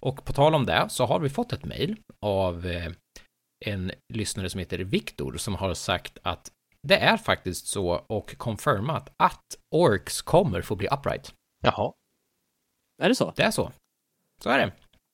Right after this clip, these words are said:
Speaker 3: Ja, jag sa ju det.
Speaker 2: Men, eh,
Speaker 3: Va?
Speaker 2: är det, är det he-, det är hundra liksom?
Speaker 1: Ja, han länkade ett uttalande från Blizzard som en blue post.
Speaker 2: Okej. Ja, för att jag, jag vet att vi pratade om
Speaker 1: Mm.
Speaker 2: det i tidigare avsnitt. Eh,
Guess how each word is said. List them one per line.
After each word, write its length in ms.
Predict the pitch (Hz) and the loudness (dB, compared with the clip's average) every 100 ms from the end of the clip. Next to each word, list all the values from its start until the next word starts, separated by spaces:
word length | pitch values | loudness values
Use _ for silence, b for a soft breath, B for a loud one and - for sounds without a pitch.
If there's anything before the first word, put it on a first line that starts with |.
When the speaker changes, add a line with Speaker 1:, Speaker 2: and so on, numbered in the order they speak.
| - | -10
Speaker 3:
Ja, 180 | 95 90 92 104 - - _ | -10 -8 -12 -16 -20 -20 _
jag 180 | 95 135 | -2 2
sa 460 | - - 175 170 156 | 2 4 6 8 10
ju 140 | 170 | 8
det. 160 | 135 139 | 6 8
Speaker 2:
Men, 200 | 147 151 | 6 8
eh, 160 | 151 135 131 110 | 4 4 -2 0
Speaker 3:
Va? 140 | 135 135 - - | 0 0 -10 -2
Speaker 2:
är 100 | 135 | 0
det, 180 | 135 | 0
är 160 | - 131 | 0 0
det 60 | 196 | 2
he-, 360 | 143 131 104 | 4 6 4
det 240 | 120 127 127 | 4 4 4
är 40 | |
hundra 380 | 113 131 95 65 | 4 2 -4 -6
liksom? 360 | - - - - - - - - - | -8 -12 -14 -12 -12 -14 -18 -20 -4
Speaker 1:
Ja, 260 | - 139 123 | 4 4 4
han 220 | 127 147 | 2 0
länkade 540 | 165 113 - 131 123 110 | -2 -2 -2 0 2 0
ett 180 | 110 | 0
uttalande 420 | 107 95 95 98 95 | -2 -2 -2 -2 -4
från 180 | 101 | -6
Blizzard 560 | 87 101 - - 78 - | -4 -4 -4 -6 -6 -8
som 120 | 120 | -8
en 60 | 95 | -8
blue 160 | 87 110 | -6 -8
post. 460 | - - - - - | -6 -8 -8 -6 -6
Speaker 2:
Okej. 520 | - - 104 - - _ b b b | -4 -2 -2 -4 -14 _ b b b
Ja, 80 | - | -2
för 100 | 123 | 0
att 60 | 131 | 6
jag, 320 | 131 131 90 64 | 8 8 6 -2
jag 140 | 113 123 | -4 2
vet 200 | 135 123 | 2 2
att 100 | 95 | 0
vi 100 | 92 | 2
pratade 300 | 95 90 120 | 2 2 0
om 80 | 92 | 0
Speaker 1:
Mm. 100 | 85 | -2
Speaker 2:
det 40 | |
i 40 | |
tidigare 340 | 85 90 95 90 | -2 -2 0 0
avsnitt. 500 | 80 - - - - | -2 -8 -14 -14 -14
Eh, 360 | 104 87 85 82 | -8 -4 -4 -4